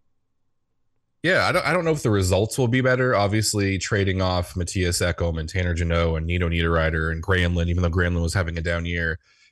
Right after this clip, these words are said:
trading off players of that caliber, y-, you're, you're not gonna be as good on the ice. And I think it's understood. The players in the locker room understand that. I think best case scenario is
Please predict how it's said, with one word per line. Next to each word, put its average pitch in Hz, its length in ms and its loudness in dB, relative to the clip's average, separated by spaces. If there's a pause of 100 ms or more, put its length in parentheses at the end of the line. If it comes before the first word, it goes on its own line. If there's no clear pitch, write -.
trading 131 300 0
off 117 180 0
players 101 320 2
of 92 60 0
that 82 160 0
caliber, 90 640 0 (840)
y-, 78 240 -10 (140)
you're, 123 240 0
you're 127 100 0
not 139 260 0
gonna 110 160 0
be 101 280 0
as 98 220 0
good 92 440 -2 (160)
on 98 160 -2
the 87 160 -4
ice. 71 240 -4
And 104 120 0
I 123 60 2
think 127 220 -2
it's 123 100 -2
understood. 107 480 0
The 98 80 -2
players 107 280 2
in 101 60 2
the 95 60 2
locker 92 260 0
room 87 120 -4
understand 85 500 -4
that. 80 240 -2 (240)
I 117 140 2
think 127 240 -2
best 117 180 0
case 98 220 0
scenario 90 640 0
is 82 420 0